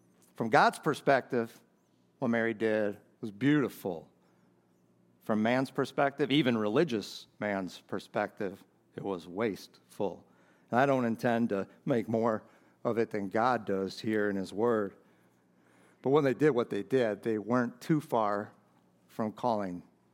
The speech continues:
Jesus a waste, were they? Not too far from that. In verse five, you know, I can't perfectly discern their motives and reasoning from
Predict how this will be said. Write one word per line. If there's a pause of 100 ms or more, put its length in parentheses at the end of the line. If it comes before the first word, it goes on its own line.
Jesus (580)
a
waste,
were
they? (840)
Not
too
far
from
that. (400)
In
verse
five, (600)
you
know,
I
can't
perfectly
discern
their
motives
and
reasoning
from